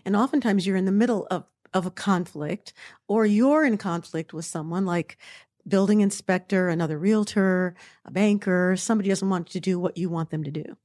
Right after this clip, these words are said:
And I found that I was going home and always, like, feeling like no one listened to me and everyone was getting their way but me.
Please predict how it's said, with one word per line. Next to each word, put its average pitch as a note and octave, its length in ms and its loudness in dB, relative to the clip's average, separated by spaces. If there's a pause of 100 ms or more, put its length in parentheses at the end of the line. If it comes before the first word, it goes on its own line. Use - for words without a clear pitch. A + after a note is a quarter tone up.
(180)
And F3+ 340 0
I G3 120 2
found A3+ 460 0 (100)
that G3+ 160 2
I F#3+ 80 4
was E3 140 -6
going G#3+ 300 2
home G3+ 380 2
and E3+ 140 -4
always, F#3+ 400 -6
like, E3+ 160 -6
feeling G#3 340 2
like F3 160 0
no F#3+ 160 2
one F3+ 160 0
listened G#3 360 0
to - 240 -10
me - 320 -12 (520)
and F3 280 -2
everyone G#3 280 2
was F#3 140 -4
getting F#3+ 240 0
their E3+ 140 0
way F3+ 140 2
but D#3+ 220 -8
me. A3+ 440 0